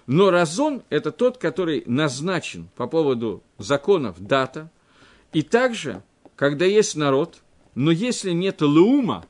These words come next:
есть ам, но нет луума, то есть людей много, и они назначили царя, но они не объединены общей идеей, общей религией, общей какой-то основой, что у них нету Баала и Дат,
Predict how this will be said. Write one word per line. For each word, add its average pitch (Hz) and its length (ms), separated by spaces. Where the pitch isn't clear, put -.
есть 156 500
ам, 143 280
но 127 80
нет 165 260
луума, 156 460
то - 100
есть - 300
людей 180 440
много, 160 420
и 110 120
они 185 180
назначили 196 560
царя, 143 440
но 139 160
они 220 220
не 226 220
объединены 190 640
общей 156 540
идеей, 180 300
общей 151 320
религией, 151 420
общей 139 280
какой-то 135 360
основой, 120 540
что - 240
у - 20
них 208 220
нету 220 320
Баала 165 240
и 165 100
Дат, 98 280